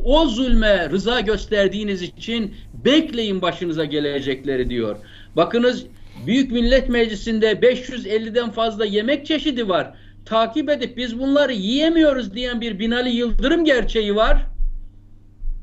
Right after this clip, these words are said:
Bir de çocuğuna tencerede taş adeta kaynatıp bir şey yetiştirmeye çalışan insanlar var. Ve böyle bir ortamda, bir toplumda ciddi bir yoksullaşma varken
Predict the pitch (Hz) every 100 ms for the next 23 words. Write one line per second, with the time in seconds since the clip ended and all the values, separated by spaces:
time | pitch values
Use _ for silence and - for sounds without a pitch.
0 | - 180 269 190 233 254 247 - - -
1 | - 214 208 208 240 233 269 269 - -
2 | - - - 190 214 220 214 208 247 247
3 | - 277 285 - - 190 190 190 202 196
4 | 196 190 185 - - - - - - -
5 | - - - - - 180 226 240 233 233
6 | 208 208 - 214 214 233 - 214 202 190
7 | 226 220 - - - - 196 196 214 208
8 | 202 196 139 135 254 302 285 330 349 294
9 | 269 226 - 220 208 202 285 320 262 240
10 | 214 226 208 262 269 - - - - 180
11 | 269 262 302 277 269 269 269 285 262 254
12 | 254 262 233 208 196 208 160 147